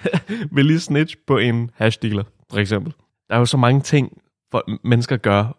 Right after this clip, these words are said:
bare for at tjene penge. Altså, du kender jo ikke deres situation. Du kender ikke... Hvordan har du ret til at gå ind og sige, "Det her, det er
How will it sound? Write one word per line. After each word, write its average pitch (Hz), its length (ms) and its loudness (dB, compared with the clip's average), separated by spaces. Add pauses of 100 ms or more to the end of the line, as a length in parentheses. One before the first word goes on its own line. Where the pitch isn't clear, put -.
(180)
bare 95 140 2
for 98 80 -2
at 95 60 0
tjene 101 200 -6
penge. 110 340 -2
Altså, 104 140 -2
du 110 100 2
kender 110 200 4
jo 104 60 4
ikke 101 120 -2
deres 104 220 4
situation. 101 460 2
Du 104 80 -6
kender 101 200 0
ikke... 101 160 0 (240)
Hvordan 113 280 4
har 117 60 6
du 113 120 4
ret 101 200 2
til - 160 -4
at - 180 -4
gå - 100 -4
ind 101 140 -4 (100)
og - 60 -12
sige, 85 280 -10 (360)
"Det 107 80 -2
her, 104 60 -2
det 71 120 -2
er 65 40 -2